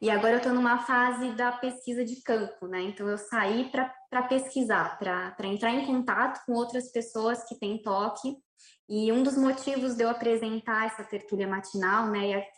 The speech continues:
agradeço muito a oportunidade desse espaço, é pra eu ter mais informação, pra eu saber o feedback das pessoas, ãh, e receber opiniões, né, críticas, inclusive, pra enriquecer essa escrita,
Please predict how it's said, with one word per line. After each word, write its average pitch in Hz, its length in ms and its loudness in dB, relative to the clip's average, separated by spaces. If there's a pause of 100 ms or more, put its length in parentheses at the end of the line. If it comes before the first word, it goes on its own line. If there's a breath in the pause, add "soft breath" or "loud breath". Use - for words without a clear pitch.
agradeço 202 680 0
muito 240 240 -2
a - 20 0
oportunidade 208 720 -2
desse 196 260 -8
espaço, 202 600 0 (440)
é 214 100 -2
pra 233 260 2
eu 254 200 4
ter 262 160 4
mais 254 440 2
informação, 247 920 0
pra 233 160 -2
eu 220 100 -2
saber 220 300 -2
o 233 80 -2
feedback 220 880 -2
das 214 240 -6
pessoas, 214 800 2 (180)
ãh, 208 480 0
e 214 160 -4
receber 220 400 0
opiniões, 220 920 -2 (100)
né, 208 280 -4
críticas, 262 640 -2
inclusive, 214 640 -6 (520 loud breath)
pra 226 140 2
enriquecer 247 800 4
essa 226 240 0
escrita, 180 600 -6